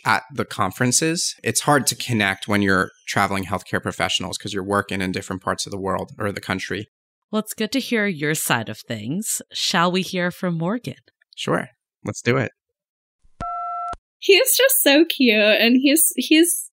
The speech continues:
Speaker 3: he just is super kind, and I can tell that he, you know, really likes what he does and that he really cares about people.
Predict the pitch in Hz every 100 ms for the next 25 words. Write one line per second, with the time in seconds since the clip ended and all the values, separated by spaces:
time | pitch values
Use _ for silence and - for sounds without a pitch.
0 | _ 247 233 240 247 277 269 - 320 320
1 | 320 - 196 190 208 202 196 196 220 _
2 | _ _ _ _ 220 226 233 208 190 185
3 | - 185 180 185 214 _ _ _ - 202
4 | 165 165 196 185 175 190 - 247 254 214
5 | 208 208 208 208 196 196 202 208 170 160
6 | - 170 - 170 - 165 160